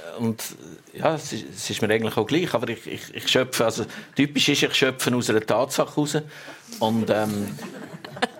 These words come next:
jetzt zum Beispiel die, die Geschichte mit dem vegetarischen Alpabzug, oder? Wo ich, wo ich nachher von dem, von dem Kabiskopf schmücke, also das ist mal ein Bild, das entsteht in den Leuten drin.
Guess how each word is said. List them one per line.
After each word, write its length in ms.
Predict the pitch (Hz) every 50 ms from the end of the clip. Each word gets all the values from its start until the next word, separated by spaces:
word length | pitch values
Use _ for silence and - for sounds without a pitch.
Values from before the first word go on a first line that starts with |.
| - - - - - - - - -
jetzt 240 | 120 120 - -
zum 100 | - 131
Beispiel 300 | 123 131 127 131 - 131
die, 240 | 117 123 120 113 104
die 200 | 98 - 113 104
Geschichte 320 | - - - 120 123 - 131
mit 140 | 123 -
dem 100 | - 107
vegetarischen 680 | 113 113 107 113 110 - 117 123 123 120 120 - - 117
Alpabzug, 760 | 101 101 117 123 123 - 131 127 127 - - 117 101 95 92
oder? 200 | 101 104 117 113
Wo 100 | 110 110
ich, 160 | 104 101 90
wo 60 | 80 104
ich 140 | 101 101
nachher 220 | 101 104 110 - -
von 100 | 107 107
dem, 340 | 98 104 101 101 92 92 82
von 200 | - - 104 95
dem 200 | 95 92 95 92
Kabiskopf 520 | - 110 113 - 123 - - - 127 117 -
schmücke, 380 | - 123 123 120 123 - -
also 180 | 113 104 - 104
das 120 | 98 101
ist 60 | - 110
mal 140 | 98 92
ein 120 | 92 - -
Bild, 280 | - 113 113 131 143 143
das 60 | 120
entsteht 460 | 101 - - - 107 107 120 127 -
in 40 | -
den 140 | 139 139 135
Leuten 180 | 135 139 135
drin. 280 | 131 131 123 127 135